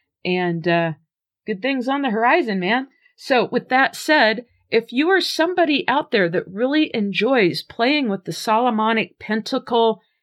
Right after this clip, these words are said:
aspects, or you're curious, or maybe you wanna just simply ask the question, "What can Solomonic Pentacles do for you?" You know, that's always great. Explore it. Look at it from another angle.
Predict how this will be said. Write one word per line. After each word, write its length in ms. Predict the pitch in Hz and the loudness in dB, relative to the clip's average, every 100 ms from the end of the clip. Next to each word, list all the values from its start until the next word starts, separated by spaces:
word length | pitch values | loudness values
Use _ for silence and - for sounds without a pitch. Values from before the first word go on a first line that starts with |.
| _ | _
aspects, 580 | 185 214 - 311 320 - | -2 -2 -2 -2 -2 -2
or 40 | |
you're 160 | 202 170 | -4 -4
curious, 800 | - - 202 254 302 370 - - _ _ _ | -6 -2 0 2 2 0 -4 -18 _ _ _
or 120 | 240 | -2
maybe 280 | 240 311 349 | 2 4 4
you 240 | 339 262 262 | 2 2 0
wanna 300 | 262 254 220 | 0 0 -2
just 300 | 233 - - | -4 -6 -4
simply 420 | 240 240 240 - | -4 -2 -2 0
ask 360 | 220 220 - | 2 0 -4
the 80 | 240 | -8
question, 680 | - 214 190 - 214 202 190 _ _ - | -6 -4 -4 -2 -2 -2 -6 _ _ -8
"What 380 | 208 330 381 - | 0 0 0 -4
can 200 | 233 202 | -4 -4
Solomonic 1000 | - - 233 285 254 208 226 240 233 | -4 0 2 4 2 2 2 0 -4
Pentacles 720 | - 233 240 233 247 240 - - _ 160 - | -6 -2 -2 0 0 -2 -4 -16 _ -12 -4
do 220 | 196 220 | -2 -4
for 200 | - 285 | -2 0
you?" 500 | 277 330 370 151 - _ - | 4 4 2 0 -6 _ -2
You 120 | 247 | 0
know, 260 | 262 277 - | 2 0 0
that's 260 | 277 - | -2 0
always 240 | 440 277 - | -2 -2 0
great. 360 | 233 311 320 _ _ | 0 2 -2 _ _
Explore 600 | 277 - - 262 311 311 | -8 -8 -12 -4 0 2
it. 240 | 185 - - _ _ - | 2 -2 -14 _ _ -8
Look 200 | 262 285 | -6 0
at 180 | 269 262 | 0 0
it 140 | 233 | -2
from 160 | 247 214 | -4 -4
another 340 | 190 180 156 | -2 -4 -2
angle. 520 | 196 220 262 320 370 | 0 0 2 0 0